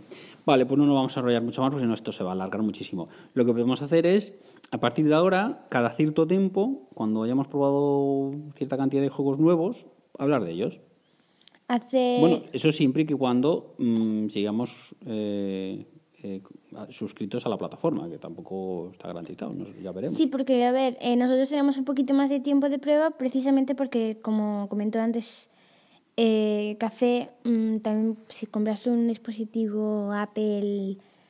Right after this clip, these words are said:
Speaker 2: recientemente, pues se te regala un poquito más.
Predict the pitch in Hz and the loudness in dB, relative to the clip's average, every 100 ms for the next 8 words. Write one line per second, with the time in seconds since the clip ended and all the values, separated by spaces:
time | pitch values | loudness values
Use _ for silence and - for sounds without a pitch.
0 | _ 202 196 220 220 240 247 240 285 - | _ -8 0 0 2 0 0 -2 -4 -6
1 | - - - _ _ - 208 202 196 208 | -8 -10 -20 _ _ -12 -6 -4 -2 -2
2 | 220 208 208 262 302 214 208 277 294 | -2 -2 -4 -4 -4 -2 0 0 -4